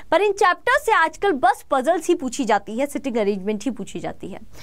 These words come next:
ब्लड रिलेशन से भी पजल मिलेगी आपको और distance and direction से भी पजल मिलेगी, पर जब ये आती है तो ज़्यादातर ये generally थ्री मार्क्स की थ्री क्वेश्चंस आते हैं एक ही पजल पे, ठीक है।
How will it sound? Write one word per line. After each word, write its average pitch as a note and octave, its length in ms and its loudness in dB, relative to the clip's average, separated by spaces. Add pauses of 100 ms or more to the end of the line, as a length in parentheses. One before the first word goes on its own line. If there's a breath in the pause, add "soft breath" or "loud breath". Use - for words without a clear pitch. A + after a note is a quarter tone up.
(420 loud breath)
ब्लड G#4 320 4
रिलेशन G4 800 4
से C#4+ 180 2
भी C#4 120 4
पजल F4+ 300 2
मिलेगी F4 360 2
आपको F4+ 300 2
और C4 220 4
distance D4+ 340 -4
and C#4 180 2
direction G#3 440 0
से G#3+ 160 -2
भी A3 140 -2
पजल B3 260 0
मिलेगी, C4+ 380 2 (300 loud breath)
पर C4+ 100 4
जब C4+ 180 2
ये C#4 100 2
आती G#3+ 300 2
है G#4 100 0
तो C#4 140 -2
ज़्यादातर G#3 440 2 (140)
ये C#4+ 260 0 (140)
generally C4+ 500 2 (240)
थ्री G#4 220 4
मार्क्स C#4 300 0
की B3 200 -10 (100)
थ्री C#4 160 2
क्वेश्चंस G#3 380 -2
आते G3 200 0
हैं B3+ 140 -4
एक G#3 220 2
ही G3 60 -4
पजल D#3+ 320 -6
पे, A#3 100 -8 (280 loud breath)
ठीक C#4+ 160 0
है। D#4 60 2